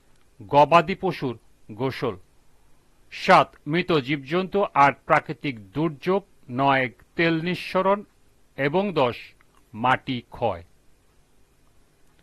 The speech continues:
এরপর দ্বিতীয় অংশের সমাধান, পানি দূষণের কারণ।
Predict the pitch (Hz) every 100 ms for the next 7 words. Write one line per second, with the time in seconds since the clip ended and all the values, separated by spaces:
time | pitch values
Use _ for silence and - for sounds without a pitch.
0 | _ _ _ _ _ _ _ - 190 196
1 | 220 165 214 202 233 233 - 214 160 -
2 | _ _ _ _ _ _ _ _ - -
3 | 180 175 131 117 104 175 214 208 190 202
4 | 175 - 139 117